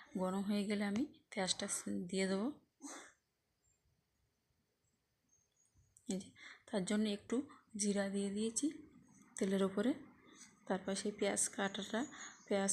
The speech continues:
কুচিটা দিয়ে দিচ্ছি তেলে। তো তেলে দেওয়ার পরে একটু লবণ, হলু-, হলুদ দিয়ে নাড়িয়ে আমি কাঁটাকুলপি শাকটাকে বসিয়ে দেবো। তো দেখুন, এই যে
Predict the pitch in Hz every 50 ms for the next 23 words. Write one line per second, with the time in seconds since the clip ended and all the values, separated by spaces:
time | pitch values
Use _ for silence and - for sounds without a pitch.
0 | - - - 202 196 - - - 226 233 226 196 202 190 190 190 196 202 196 -
1 | - 233 - 220 202 208 254 370 - - - - - - - - - - 226 202
2 | 190 196 - 196 190 190 202 233 - - - - - - - - - 220 196 190
3 | 190 190 214 208 202 190 202 247 370 - - - - - - 202 196 190 180 180
4 | 185 190 190 202 196 196 202 214 202 - - - 202 196 185 190 190 185 190 214
5 | 208 233 254 262 247 202 180 180 185 214 269 269 240 226 247 349 - - - -
6 | - - - - - - _ - - - - - - 202 180 196 190 196 196 196
7 | - 208 196 - 202 202 - - 214 214 320 370 381 - - - - 180 175 190
8 | 185 - - 196 190 185 202 196 226 277 302 - - - - 180 170 190 180 185
9 | - 240 277 - - - - _ - - - - _ _ - - - - - -
10 | - - - - - - _ _ - - - - _ - _ _ _ _ - -
11 | - - - - - - - - - - - - - - - - - - - -
12 | - - - 196 196 190 233